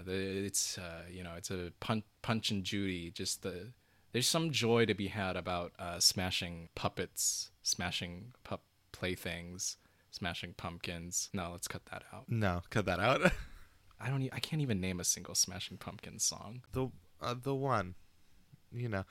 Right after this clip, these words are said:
Speaker 2: me neither.
Speaker 1: Yeah, Two, Two Princes,
Speaker 2: Uh,
Speaker 1: right?
Speaker 2: let's, let's, yeah, Two Princes.
Speaker 1: Two Princes is the <laughs> best Smashing Pumpkins
Speaker 2: Speaking
Speaker 1: song.
Speaker 2: of,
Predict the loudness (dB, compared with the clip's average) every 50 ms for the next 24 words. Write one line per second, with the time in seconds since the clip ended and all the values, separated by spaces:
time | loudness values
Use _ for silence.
0 | -10 -8 0 2 4 6 6 6 6 4 4 2 0 -2 -6 -6 -6 -6 -6 -8
1 | -14 -20 -20 -16 -8 -4 -2 -2 0 2 4 6 6 6 6 6 4 4 4 2
2 | 0 -2 -6 -8 -2 2 2 2 2 2 4 6 6 6 6 4 -8 -10 -10 -14
3 | -20 -20 -20 -20 -20 -20 -20 -20 -14 -4 4 8 8 10 10 8 4 4 6 10
4 | 10 12 10 10 10 8 8 8 8 6 4 4 2 0 0 2 2 4 6 6
5 | 6 8 8 8 8 8 8 8 8 8 6 6 2 0 0 -2 0 0 -6 -4
6 | -2 2 6 6 6 6 6 4 4 4 2